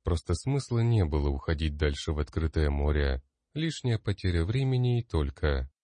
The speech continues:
Я стоял, облокотившись на перила, и впитывал размеренную атмосферу морского похода. Над головой с криком проносились чайки, то и дело садясь на корабельные мачты.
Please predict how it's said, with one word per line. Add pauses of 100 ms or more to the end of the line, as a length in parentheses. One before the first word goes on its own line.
(400)
Я
стоял,
облокотившись
на
перила,
и
впитывал
размеренную
атмосферу
морского
похода. (540)
Над
головой
с
криком
проносились
чайки, (200)
то
и
дело
садясь
на
корабельные
мачты.